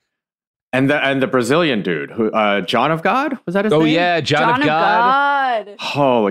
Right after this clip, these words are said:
Speaker 1: God, that was harrowing.
Speaker 2: Yeah, that
Speaker 1: That
Speaker 2: was
Speaker 1: was
Speaker 2: horrible.
Speaker 1: We don't, we don't have to
Speaker 2: <laughs>
Speaker 1: do a, a greatest hits, uh, episode right now, but
Speaker 2: Yeah.
Speaker 1: damn, that, that shit
Speaker 3: Damn.
Speaker 1: was, I just, I was actually just remembering it. It was like,
Speaker 3: I
Speaker 2: Yeah.
Speaker 3: just
Speaker 1: okay,
Speaker 3: feel
Speaker 1: well.
Speaker 3: so bad, uh,
Speaker 1: <laughs>
Speaker 3: with that list of episodes that we've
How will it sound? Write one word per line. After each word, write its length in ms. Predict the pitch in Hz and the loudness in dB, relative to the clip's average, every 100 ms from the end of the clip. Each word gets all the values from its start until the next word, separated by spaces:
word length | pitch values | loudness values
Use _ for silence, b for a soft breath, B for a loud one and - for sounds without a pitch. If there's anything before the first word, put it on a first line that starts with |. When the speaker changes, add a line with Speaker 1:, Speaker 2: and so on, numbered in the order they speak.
| 95 | 0
Speaker 1:
God, 220 | 147 127 | -2 0
that 160 | 170 214 | 0 0
was 140 | 139 | -2
harrowing. 520 | 98 123 131 95 78 69 | -2 0 2 2 0 0
Speaker 2:
Yeah, 260 | - 151 | 0 2
that 140 | 151 185 | 2 0
Speaker 1:
That 40 | - | 0
Speaker 2:
was 80 | |
Speaker 1:
was 20 | - | 0
Speaker 2:
horrible. 600 | - 196 160 170 135 - | 0 2 0 0 0 2
Speaker 1:
We 140 | 143 233 | 2 2
don't, 140 | 233 | 2
we 100 | 220 | 0
don't 160 | 285 226 | 0 0
have 220 | 151 220 | 0 0
to 80 | 180 | 0
Speaker 2:
<laughs> 20 | |
Speaker 1:
do 80 | 185 | 0
a, 200 | 165 151 | 0 -2
a 140 | 147 | -4
greatest 440 | 123 147 151 156 | 0 0 0 -2
hits, 340 | 160 170 - - | -2 -2 -4 -4
uh, 300 | 160 180 143 | 0 0 0
episode 640 | 175 175 180 190 180 165 - | -2 -4 -2 0 0 -4 -2
right 240 | 175 180 | -2 0
now, 280 | 190 185 185 | 0 0 0
but 340 | 165 147 123 | 0 0 2
Speaker 2:
Yeah. 240 | 147 123 90 | 2 2 0
Speaker 1:
damn, 140 | 90 | 0
that, 260 | 117 - 107 | -2 -2 -2
that 220 | 147 165 | -2 0
shit 160 | 170 143 | -2 0
Speaker 3:
Damn. 80 | |
Speaker 1:
was, 320 | 113 113 107 - | 2 2 -2 -2
I 160 | 123 | -2
just, 240 | 123 156 135 | 0 0 0
I 100 | 139 | 0
was 120 | 147 | 0
actually 240 | 139 147 | 0 0
just 140 | 120 117 | 0 0
remembering 460 | 101 98 95 87 | 2 2 0 0
it. 40 | 85 | -2
It 80 | 82 | -4
was 140 | 80 | -4
like, 180 | 85 - | -2 0
Speaker 3:
I 80 | 117 | 2
Speaker 2:
Yeah. 140 | 107 | 2
Speaker 3:
just 160 | 123 - | 0 0
Speaker 1:
okay, 80 | |
Speaker 3:
feel 160 | - - | 0 2
Speaker 1:
well. 180 | 123 117 | 0 0
Speaker 3:
so 260 | 247 254 | 2 0
bad, 480 | 226 214 202 208 185 | 2 2 2 2 0
uh, 320 | - 165 156 180 | -2 -2 -2 -2
Speaker 1:
<laughs> 20 | |
Speaker 3:
with 200 | 196 190 | -4 0
that 220 | 175 - 175 | 0 2 0
list 240 | 175 - | -2 -4
of 100 | 160 | -2
episodes 440 | 170 170 - 165 - | -2 -2 -6 -4 -4
that 160 | 165 | -8
we've 160 | - | -8